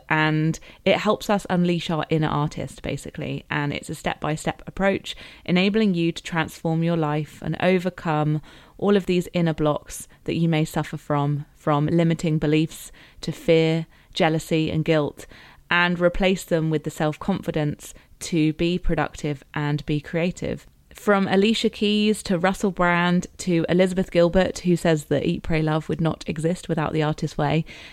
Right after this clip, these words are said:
thousands and thousands of people around the world have discovered their inner artist through this book. So it was such a joy to speak to Julia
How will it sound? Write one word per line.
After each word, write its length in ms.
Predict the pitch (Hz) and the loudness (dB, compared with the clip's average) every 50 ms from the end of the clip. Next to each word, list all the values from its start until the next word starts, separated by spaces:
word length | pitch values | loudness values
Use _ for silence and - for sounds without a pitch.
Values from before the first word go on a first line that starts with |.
| - - | -18 -8
thousands 560 | - - 226 196 202 202 202 190 190 175 185 | 0 2 2 4 4 4 2 2 0 0 0
and 100 | 175 165 | -2 -2
thousands 380 | 165 156 156 156 151 160 147 | 0 0 0 0 -2 -2 -4
of 60 | 160 156 | -4 -2
people 240 | - 147 139 - 151 | -4 -4 -2 -2 -2
around 220 | 147 156 143 143 | 0 0 0 2
the 60 | 147 | 2
world 360 | 156 147 147 143 143 143 143 - | 2 2 2 4 4 2 0 -2
have 180 | - - 143 - | -4 -8 -6 -4
discovered 520 | - 151 - - - 151 147 147 147 143 | -6 -6 -4 -2 -2 -2 0 0 -4 -2
their 220 | - - 156 156 | -2 -2 -2 -2
inner 220 | - - 165 165 165 | 0 0 0 0 0
artist 600 | - - 190 196 190 - - 156 156 - - - - | 0 0 0 0 -2 -4 -6 -8 -8 -10 -16 -20 -16
through 240 | - - - 170 160 | -10 -4 -2 0 0
this 160 | 156 165 - | 0 -2 -4
book. 340 | - - 170 156 - - - - - - - - - - - - | 2 2 2 2 2 0 -8 -20 -20 -20 -20 -20 -20 -20 -20 -8
So 280 | - - 202 190 190 | 2 4 4 6 6
it 80 | 175 135 | 4 2
was 180 | 175 202 214 | 2 0 -2
such 300 | - - 254 - - - | -2 -2 -2 -2 -2 -2
a 100 | - - | -4 -2
joy 360 | 180 - 220 208 190 170 160 165 | 0 2 2 4 4 2 0 0
to 300 | - - - 185 165 165 | -4 -2 -2 0 0 0
speak 300 | - - - 185 - - | -2 -2 -4 -4 -4 -4
to 100 | - 175 | -12 -8
Julia 540 | - 185 185 180 175 170 165 160 160 165 | -2 0 0 0 2 2 2 2 2 0